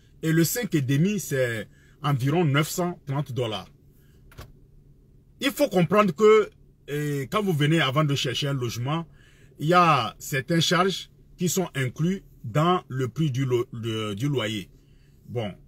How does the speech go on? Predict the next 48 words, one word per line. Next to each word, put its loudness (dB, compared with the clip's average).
il -8
y 0
a 2
le 0
chauffage, -2
l'eau 0
et -4
même 0
parfois -6
l'électricité -6
et -6
l'Internet. -8
Donc, -6
c'est -10
à -4
vous -4
de 0
savoir -4
négocier -8
afin -4
de -4
trouver -2
un -4
logement -2
où -6
tout -4
ceci -2
là 0
sera -4
inclus. -8
Donc, -10
ça, -2
vous -2
payez 4
un -4
montant -4
et 2
voilà, 0
vous -4
n'avez 0
plus -4
à -4
vous -4
occuper -6
de -4
certains -6
trucs -6
là, -6